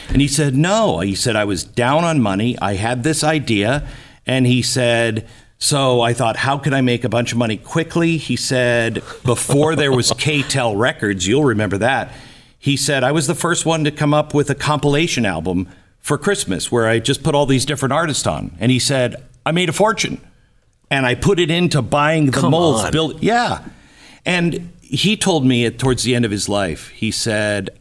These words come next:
Speaker 1: "I don't think we have to worry yet about China eating our lunch in business."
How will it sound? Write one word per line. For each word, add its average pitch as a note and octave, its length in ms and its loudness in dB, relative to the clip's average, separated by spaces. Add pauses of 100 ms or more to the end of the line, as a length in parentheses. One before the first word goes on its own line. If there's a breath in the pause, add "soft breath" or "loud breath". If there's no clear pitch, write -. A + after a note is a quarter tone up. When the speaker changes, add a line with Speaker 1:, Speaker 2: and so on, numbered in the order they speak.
Speaker 1:
"I A#2+ 80 0
don't D#3+ 360 -2
think D3+ 320 -2
we A#2+ 180 0
have A#2 340 -2
to C3 100 -2
worry G#2 380 0
yet F#2 640 -4 (680 soft breath)
about G#2+ 360 -2
China C3+ 540 0
eating A2 340 0
our G2 120 0
lunch F#2 340 -2
in D#2 120 -4
business." D2 560 -10